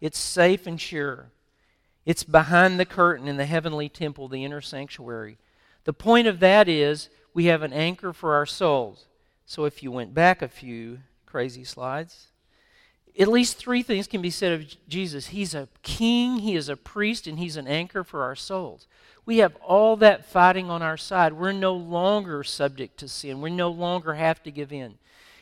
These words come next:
If you want a fuller explanation of this, I would refer you to two other books of Scripture.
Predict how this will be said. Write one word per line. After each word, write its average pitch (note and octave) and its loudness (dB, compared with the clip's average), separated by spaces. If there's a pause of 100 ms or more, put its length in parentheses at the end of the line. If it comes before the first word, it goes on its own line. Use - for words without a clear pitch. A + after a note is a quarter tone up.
If G3 -6
you B3 -2
want A#3+ 4
a E3 2
fuller G3+ 0 (180)
explanation E3+ -4
of D#3 -10
this, E3 -2
I D#3 0
would D#3 -6
refer D#3 -8
you D3 -12
to C3 -20
two F3+ -6
other D3 -8
books C3+ -8
of C3 -20
Scripture. B2 -16